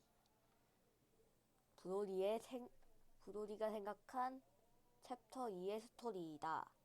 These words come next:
아, 아. 뭐야? 파피가 캐릭터 여는데 없어졌다. 우와!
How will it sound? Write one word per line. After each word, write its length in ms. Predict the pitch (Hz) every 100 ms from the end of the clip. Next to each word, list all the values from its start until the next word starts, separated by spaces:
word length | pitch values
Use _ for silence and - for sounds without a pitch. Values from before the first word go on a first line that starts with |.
| - - - _ _ _ _ _ _ _ - _ _ _ _ - _ - - - - - - - - _ - - - _ _ -
아, 280 | 226 202 - - - - - 220
아. 340 | 208 - - - - - _ - - - - _ - - - - - - - - - - - - 214
뭐야? 240 | 202 175 147 - - - - - - - - _ _ _ - - - - - - - - _ _
파피가 680 | - - - 220 202 175 135 - - - - - _ _ _ _ _ _ _ - - - - _
캐릭터 440 | - 285 - 269 220
여는데 380 | 202 214 208 196
없어졌다. 680 | - - 247 233 - 220
우와! 680 | 180 202 392 440 403 349